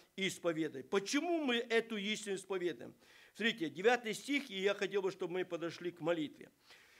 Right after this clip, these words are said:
Девятый стих. «Ибо Христос для того умер и воскрес, и ожил, чтобы владычествовать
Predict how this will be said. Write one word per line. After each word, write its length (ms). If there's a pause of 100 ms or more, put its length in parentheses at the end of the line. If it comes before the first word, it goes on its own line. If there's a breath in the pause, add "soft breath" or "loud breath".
(140 soft breath)
Девятый 360
стих. 340
«Ибо 220
Христос 420
для 140
того 300
умер 420
и 160
воскрес, 680
и 140
ожил, 500 (220 loud breath)
чтобы 340
владычествовать 920